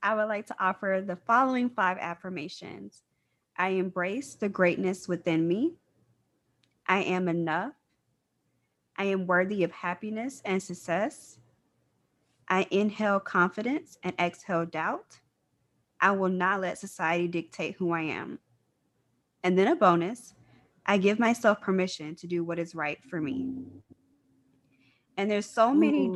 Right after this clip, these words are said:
Speaker 1: journal
Speaker 2: those are
Speaker 1: prompts.
Speaker 2: good. Can I just tell you? Wow, those are good. <laughs>
Speaker 1: Yeah,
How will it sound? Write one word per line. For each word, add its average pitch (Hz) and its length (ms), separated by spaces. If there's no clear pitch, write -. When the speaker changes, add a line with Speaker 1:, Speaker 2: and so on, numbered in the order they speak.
Speaker 1:
journal 208 360
Speaker 2:
those 339 120
are 180 120
Speaker 1:
prompts. - 120
Speaker 2:
good. 196 400
Can 247 140
I 254 100
just 247 200
tell 226 200
you? 233 280
Wow, 214 300
those 190 240
are 175 80
good. 170 420
<laughs> - 40
Speaker 1:
Yeah, 233 160